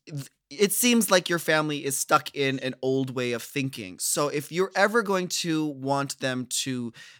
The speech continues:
be exposed and be knowledgeable of, of your life, then you have, you are going to be their window to that, that world.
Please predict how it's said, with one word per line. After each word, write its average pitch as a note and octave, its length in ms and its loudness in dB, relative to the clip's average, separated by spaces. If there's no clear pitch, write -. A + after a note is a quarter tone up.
be E3+ 120 2
exposed C3+ 840 0
and C3 120 -4
be D3 140 -6
knowledgeable C3 680 -2
of, A2 200 -4
of G#2+ 440 -8
your C3 280 0
life, A2+ 460 -4
then C#3+ 160 -2
you D3+ 100 -2
have, C#3 300 0
you F3+ 320 0
are F#3 100 4
going D#3+ 220 0
to D3+ 40 -2
be C#3+ 240 -4
their C#3 300 -2
window B2 460 -4
to - 280 -6
that, G2+ 360 -6
that - 240 -2
world. - 420 -8